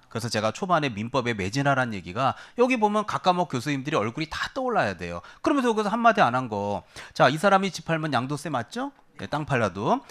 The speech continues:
이 사람은 취득세 내야 되는 거 맞죠? 그럼 당연히 이번에 이제 우리 세법 교수님이 떠올라야 되고. 그러니까 다 있는 거야, 이게 전 과목이. 근데 이제 저는 요게 제 전문이잖아요. 개공이, 소공이, 개공이, 소공이 요거. 자, 그래요. 자, 그러면 여기 이제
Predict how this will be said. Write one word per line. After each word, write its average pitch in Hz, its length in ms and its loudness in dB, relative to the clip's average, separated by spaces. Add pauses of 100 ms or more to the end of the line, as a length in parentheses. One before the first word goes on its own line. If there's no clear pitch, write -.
(100)
이 151 60 -4
사람은 170 360 4
취득세 214 380 -4
내야 151 180 -2
되는 143 160 -4
거 151 60 -2
맞죠? 233 420 -4 (840)
그럼 320 180 0
당연히 208 300 6
이번에 139 200 0
이제 113 100 -2
우리 107 160 -2
세법 - 280 -8
교수님이 101 340 -10
떠올라야 87 420 -8
되고. 78 380 -14 (100)
그러니까 - 180 2
다 - 80 0
있는 233 240 -2
거야, 349 140 2
이게 139 160 2
전 113 180 -4
과목이. 95 560 -4 (200)
근데 226 160 0
이제 190 120 -2
저는 143 320 -2
요게 135 240 -2
제 120 160 -6
전문이잖아요. 95 720 -8 (180)
개공이, 110 420 -8
소공이, 104 520 -12
개공이, 95 420 -12
소공이 98 380 -12
요거. 87 360 -2 (200)
자, 143 220 10 (160)
그래요. 120 380 4 (340)
자, 143 200 12
그러면 262 260 6
여기 233 180 4
이제 208 300 4